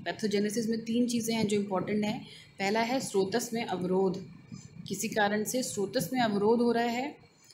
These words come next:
रक्त आदि धातु का क्षय हो रहा है, धातु ऊष्मा का अपचय मतलब क्या है, धातु पाक उचित तरीके से नहीं हो रहा, अनुचित हो रहा है, है ना।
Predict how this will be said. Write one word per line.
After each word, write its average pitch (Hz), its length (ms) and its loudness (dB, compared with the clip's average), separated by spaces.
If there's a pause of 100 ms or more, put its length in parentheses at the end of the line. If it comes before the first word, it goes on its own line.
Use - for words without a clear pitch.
(120)
रक्त 214 260 2
आदि 208 240 4
धातु 196 340 -2
का 202 140 -2
क्षय 196 340 -2
हो 214 180 -2
रहा 214 200 -2
है, 226 400 -4 (600)
धातु 185 420 0
ऊष्मा 220 640 0
का 202 80 2
अपचय 220 720 -2 (220)
मतलब 208 360 -8
क्या 214 100 -4
है, 247 280 -2
धातु 185 300 -2
पाक 233 460 2 (480)
उचित - 320 -4
तरीके 196 300 2
से 226 120 -2
नहीं 202 260 2
हो 180 100 6
रहा, 170 120 4
अनुचित 233 520 4
हो 175 120 2
रहा 156 100 0
है, 151 320 -4 (420)
है 185 40 -6
ना। 247 220 -2